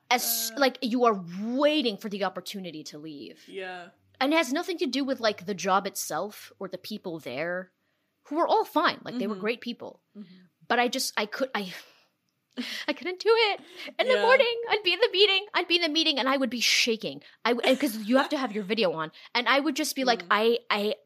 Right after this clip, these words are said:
Speaker 1: I cannot bring myself to be happy at nine thirty.
Speaker 2: Yeah.
Speaker 1: I physically cannot do it." Anyway,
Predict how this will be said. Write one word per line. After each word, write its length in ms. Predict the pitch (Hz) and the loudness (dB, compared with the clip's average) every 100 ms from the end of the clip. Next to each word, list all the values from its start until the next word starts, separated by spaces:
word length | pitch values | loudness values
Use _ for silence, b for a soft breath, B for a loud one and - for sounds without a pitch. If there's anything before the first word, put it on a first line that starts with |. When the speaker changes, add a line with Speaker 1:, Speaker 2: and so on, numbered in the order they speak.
| - | -2
Speaker 1:
I 100 | 233 | -2
cannot 480 | - - 247 240 196 | -2 -2 2 0 -2
bring 260 | 185 196 196 | -4 -2 -2
myself 500 | 175 175 - 151 - | -6 -6 -6 -8 -8
to 100 | 180 | -12
be 160 | 165 156 | -10 -8
happy 400 | - 151 170 160 | -4 -4 -4 -10
at 100 | 151 | -10
nine 220 | 139 147 | -12 -14
thirty. 460 | - - - 151 - | -14 -14 -14 -18 -14
Speaker 2:
Yeah. 360 | 190 185 175 185 _ _ | -10 -8 -8 -14 _ _
Speaker 1:
I 100 | - | -4
physically 520 | - - 226 208 214 185 | -2 0 0 0 -4 -6
cannot 480 | - 202 165 - | -8 -10 -10 -12
do 180 | - 123 | -16 -14
it." 140 | - - _ _ _ _ _ _ _ _ _ _ | -14 -16 _ _ _ _ _ _ _ _ _ _
Anyway, 480 | 285 381 262 214 220 | -2 0 2 0 -2